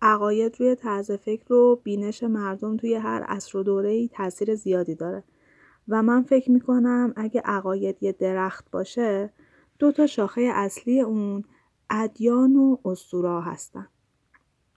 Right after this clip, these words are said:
این دو شاخه با گذشت زمان به روش‌های مختلف روی طرز فکر ما انسان‌ها و ارزش‌ها و ضد ارزش‌هامون اثر داشتن و دارن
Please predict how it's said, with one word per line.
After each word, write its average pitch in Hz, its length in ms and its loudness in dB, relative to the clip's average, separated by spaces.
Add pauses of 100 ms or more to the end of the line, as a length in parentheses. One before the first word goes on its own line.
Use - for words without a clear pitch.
(1200)
این 392 160 2
دو 330 140 10
شاخه 240 560 0
با 220 180 0
گذشت 233 520 0
زمان 208 560 -2
به 214 120 -2
روش‌های 220 580 -4
مختلف 214 880 -4 (500)
روی 339 160 4
طرز 233 300 0
فکر 294 380 0
ما 240 180 4
انسان‌ها 214 720 -4
و 208 180 -4
ارزش‌ها 220 800 -2
و 208 60 2
ضد 208 360 -4
ارزش‌هامون 208 960 -4 (840)
اثر 226 380 -2
داشتن 226 680 2
و 277 260 6
دارن 190 440 -2